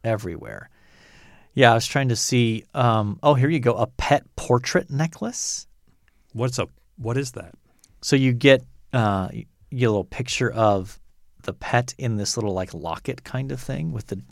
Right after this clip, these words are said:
Speaker 1: with the pet's name. Yeah, I, I'm just not seeing much here. Um,
Speaker 2: Well, we're, I think we're at a moment where we could transition out.
Speaker 1: Yeah. I, do you, are you done with your Christmas shopping, by the way?
Speaker 2: Yes.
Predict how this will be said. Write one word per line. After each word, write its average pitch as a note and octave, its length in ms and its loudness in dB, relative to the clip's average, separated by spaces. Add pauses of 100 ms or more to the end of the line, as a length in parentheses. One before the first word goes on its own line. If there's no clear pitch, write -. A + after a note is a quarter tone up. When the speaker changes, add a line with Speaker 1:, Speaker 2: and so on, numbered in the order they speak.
(120)
Speaker 1:
with G#2+ 140 -10
the F#2 80 -10
pet's - 360 -12
name. F#2+ 680 -10 (2000)
Yeah, F3 260 6
I, D#3 160 -4 (140)
I'm D3 160 0
just F#3 200 0
not E3+ 180 0
seeing D3+ 320 2
much G#2+ 260 0
here. G#2 360 0 (240)
Um, G2 520 0 (120)
Speaker 2:
Well, F3 280 6
we're, D#3+ 240 6 (240)
I C3+ 60 4
think - 160 -2
we're C4 100 6
at B2+ 60 6
a A2 40 8
moment G#2 280 4
where G#2 100 2
we G2 100 0
could G#2 180 -2
transition F#2 580 -4
out. F2 340 -8 (840)
Speaker 1:
Yeah. F#3+ 160 6 (120)
I, - 120 -6 (240)
do C3+ 160 0
you, F3+ 80 -4
are D3 100 0
you E3+ 160 2
done D#3+ 220 8
with G3 100 0
your F#3+ 80 0
Christmas F#3+ 300 -4
shopping, G#3 300 -4
by G3+ 120 -2
the G#3 100 -6
way? G#3 120 -6 (1000)
Speaker 2:
Yes. - 380 -8